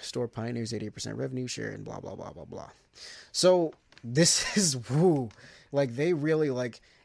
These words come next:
it, they're, they're getting to, getting into, like, threatening territory, and that's not right at all. But you should never disqualify somebody because they turned down your exclusivity deal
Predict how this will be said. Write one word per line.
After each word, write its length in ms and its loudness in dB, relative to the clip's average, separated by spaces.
it, 200 0
they're, 160 0
they're 160 -2
getting 360 -6
to, 180 -4
getting 240 -2
into, 280 -2
like, 200 -2
threatening 460 2
territory, 600 2
and 120 0
that's 200 -2
not 200 -2
right 240 0
at 120 -2
all. 280 0
But 220 2
you 100 -4
should 180 -4
never 280 2
disqualify 520 0
somebody 300 -4
because 260 -6
they 100 -6
turned 200 -4
down 140 -6
your 160 -4
exclusivity 600 -6
deal 260 -8